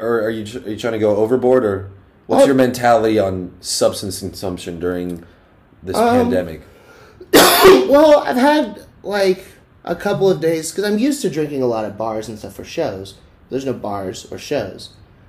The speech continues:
Speaker 2: And I bought some liquor, and I went to a little, s-, very small Saint Patrick's Day thing.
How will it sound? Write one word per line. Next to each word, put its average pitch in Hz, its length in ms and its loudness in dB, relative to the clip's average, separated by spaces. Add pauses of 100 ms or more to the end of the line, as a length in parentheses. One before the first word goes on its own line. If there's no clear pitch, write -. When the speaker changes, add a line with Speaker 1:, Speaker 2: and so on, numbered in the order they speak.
(240)
Speaker 2:
And 170 120 -4
I 170 60 0
bought 196 400 -2
some 170 240 -2
liquor, 160 380 0
and 131 200 -4
I 143 100 -2
went 156 300 -2
to 135 160 -2
a 120 60 2
little, 120 340 -2
s-, - 180 -8
very 123 340 -2
small 107 400 -6
Saint 104 260 -10
Patrick's 104 420 -14
Day 120 220 -8
thing. 131 420 -6